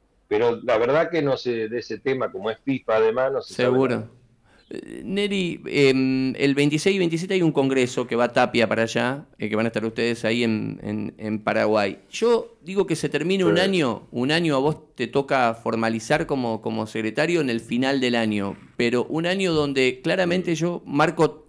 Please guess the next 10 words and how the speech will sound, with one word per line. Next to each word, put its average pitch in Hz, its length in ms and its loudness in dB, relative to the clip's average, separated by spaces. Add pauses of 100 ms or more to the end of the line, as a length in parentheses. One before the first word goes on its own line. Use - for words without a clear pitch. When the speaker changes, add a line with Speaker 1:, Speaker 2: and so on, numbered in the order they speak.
(100)
Speaker 2:
tres, 208 480 2 (160)
eh, - 160 -12
para 120 180 0
mí 180 140 0
tres 170 300 -2
tópicos. 110 600 -2 (840)
Primero, 160 420 6
de 143 80 8
arrastre, 135 760 2
Domínguez 190 800 4